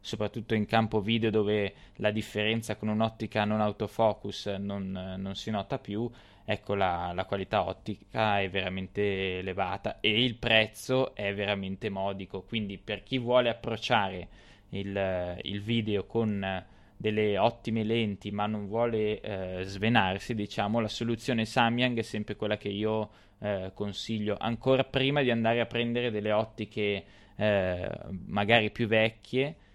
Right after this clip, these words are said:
eh, magari di casa Nikon o di casa Canon, eh, mm, e adattarle per risparmiare dei soldi, io consiglio di, di, di selezionare un'ottica Samyang, ecco.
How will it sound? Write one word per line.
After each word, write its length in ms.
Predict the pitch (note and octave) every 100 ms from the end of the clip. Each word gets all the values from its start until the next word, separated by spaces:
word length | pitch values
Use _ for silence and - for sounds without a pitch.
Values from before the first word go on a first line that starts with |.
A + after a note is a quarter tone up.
| -
eh, 280 | G#2 G2+ F#2+
magari 380 | F#2+ G2 A2 G#2
di 80 | G2
casa 320 | - G2+ G2
Nikon 380 | F#2+ G2+ G#2 G#2
o 60 | G2
di 100 | F#2
casa 260 | G2 F#2+ G#2
Canon, 540 | A#2 G#2 G#2 A2 B2+
eh, 540 | C3 - - G2+ F#2+ - -
mm, 280 | G2 F#2 F#2 -
e 160 | G#2+
adattarle 920 | G#2 G#2 G2 - G#2 G2 G2 A2 C3+ C#3+
per 180 | G#2+ G2+
risparmiare 440 | F#2+ - G2+ G2+
dei 80 | A2
soldi, 440 | - G#2 G#2+ B2+ - - - - - - -
io 260 | A2 C3+
consiglio 420 | - G2+ - G2+
di, 320 | A2+ G2+ G2 F#2
di, 320 | F#2+ F#2 F#2 _ - - _
di 440 | - G2 F#2 F2
selezionare 1200 | F#2 - G2 - - G2 F#2 G#2+ G2+ F2+ F2+ G2 G2+
un'ottica 960 | - G2 F#2+ - G2 - F#2 F2 F#2+ G#2
Samyang, 600 | G#2 - F#2+ F2+ F#2 F#2+
ecco. 360 | F#2 F#2 -